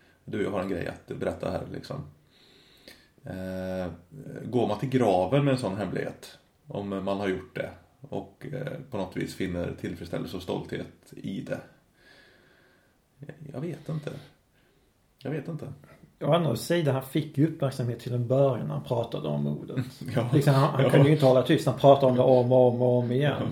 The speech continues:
Speaker 2: Han fick ju mycket därigenom.
Speaker 1: Mm.
Speaker 2: Å andra sidan, är han mördaren, så är han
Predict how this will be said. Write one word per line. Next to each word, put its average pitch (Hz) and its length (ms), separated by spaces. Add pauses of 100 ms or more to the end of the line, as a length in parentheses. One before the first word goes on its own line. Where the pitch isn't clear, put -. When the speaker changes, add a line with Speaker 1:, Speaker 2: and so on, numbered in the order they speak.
(100)
Speaker 2:
Han 123 120
fick - 280
ju 139 140
mycket 139 300
därigenom. 143 800 (280)
Speaker 1:
Mm. 110 200
Speaker 2:
Å 147 80
andra 151 240
sidan, 139 400 (100)
är 131 300
han 135 160
mördaren, 160 420
så 143 120
är 139 60
han 127 500